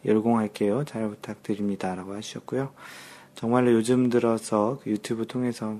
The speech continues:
굉장히 많은 분들이 들어오고 계십니다. 유튜브에 Y골프가 그렇게 많이 도움이 된다니 마음, 마인드 골프도 굉장히 뿌듯하고요. 그, 앞으로 어떤 소재를 계속 해드리는 게 좋을지에 대한 이야기들도 많이 해주시면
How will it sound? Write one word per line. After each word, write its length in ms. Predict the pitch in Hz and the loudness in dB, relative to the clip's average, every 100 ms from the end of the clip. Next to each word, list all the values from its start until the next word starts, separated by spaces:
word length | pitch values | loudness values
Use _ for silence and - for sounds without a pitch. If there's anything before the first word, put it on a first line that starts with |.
| - | -6
굉장히 200 | 104 101 | -4 -2
많은 340 | 98 98 107 | 0 0 0
분들이 480 | 107 101 101 98 123 | -2 -4 -2 0 -2
들어오고 280 | - 113 107 | 0 0 0
계십니다. 580 | 101 - 110 104 98 101 - - - - - _ 127 | -2 -4 -4 -4 -6 -12 -18 -20 -20 -20 -20 _ -8
유튜브에 300 | - 120 123 | -2 4 6
Y골프가 800 | 117 113 131 131 - 113 110 143 | 8 8 8 4 2 0 2 -2
그렇게 260 | - 110 - | -8 -12 -6
많이 260 | 104 101 101 | -6 -4 -6
도움이 280 | 110 107 | -4 -2
된다니 400 | 107 101 104 101 | -2 -4 -4 -4
마음, 420 | 101 95 95 104 - | -4 -6 -6 -8 -6
마인드 320 | 113 107 113 | 2 4 4
골프도 220 | 107 - | 2 -2
굉장히 260 | 101 101 98 | -4 -2 -2
뿌듯하고요. 720 | - 143 147 135 117 135 156 - - - - - - - | -2 -2 0 -2 0 0 0 -4 -20 -20 -20 -20 -20 -16
그, 680 | - 110 107 104 104 101 104 | -6 -4 -2 -2 -4 -4 -4
앞으로 300 | 113 - 139 | -4 2 6
어떤 240 | 123 170 165 | 8 8 6
소재를 540 | 185 170 175 170 165 | 4 6 8 8 6
계속 420 | 127 - 123 - | 2 2 -2 0
해드리는 500 | 151 147 139 120 120 | 4 4 4 2 2
게 80 | 113 | 2
좋을지에 540 | 110 117 110 - 110 | 2 0 0 -2 -2
대한 480 | 101 101 95 127 151 156 | -2 -2 -4 -6 -8 -2
이야기들도 500 | 113 104 104 101 98 | 0 2 0 -2 0
많이 260 | 98 92 107 | -2 -2 -2
해주시면 580 | 131 139 131 131 143 | -2 -2 -2 0 0